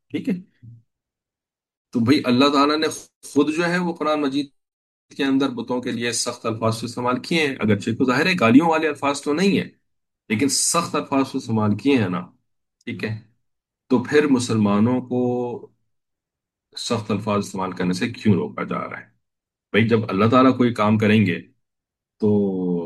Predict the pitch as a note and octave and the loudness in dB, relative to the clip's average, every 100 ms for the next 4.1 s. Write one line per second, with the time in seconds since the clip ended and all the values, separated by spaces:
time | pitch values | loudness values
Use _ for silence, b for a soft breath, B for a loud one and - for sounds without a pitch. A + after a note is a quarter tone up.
0 | D#2+ D#2 - _ E2 D#2 G2 C3 C3+ A#2 | -8 -16 -20 _ -10 -8 -4 0 0 -2
1 | A2+ G#2+ A#2 A#2+ A2 G#2 C3+ C#3+ C#3+ D3+ | -2 0 0 -2 -2 -2 -2 -2 -6 -8
2 | D3+ D3+ D#3 C#3 C#3 C#3+ C#3+ C#3 C3+ C3+ | -8 -6 -6 -4 -2 2 4 4 4 2
3 | C3 C3+ C#3 C#3+ C#3+ C#3+ D#3 E3 E3 E3 | 0 0 2 4 4 2 2 0 -2 -6
4 | D3+ | -10